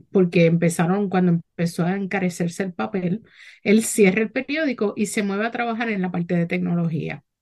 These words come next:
en diferentes cosas. Trabajó en algo que tenía que ver directamente con algo de transacciones bancarias,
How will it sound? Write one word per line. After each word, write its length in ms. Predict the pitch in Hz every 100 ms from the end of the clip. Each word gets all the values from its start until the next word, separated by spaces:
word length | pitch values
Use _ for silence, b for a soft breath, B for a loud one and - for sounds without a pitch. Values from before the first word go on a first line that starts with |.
| -
en 120 | 233
diferentes 420 | 247 254 220 208 190
cosas. 400 | 151 139 170 170
Trabajó 400 | 196 175 180 185
en 80 | 190
algo 200 | 190 185
que 80 | 180
tenía 220 | 175 170
que 80 | 175
ver 160 | 170
directamente 680 | 170 170 170 175 170 165 180
con 220 | 180 170 160
algo 420 | 170 175 175 165
de 340 | 165 165 165 -
transacciones 680 | 180 175 180 170 175 170 175
bancarias, 960 | 160 165 240 247 233 226 214 214 214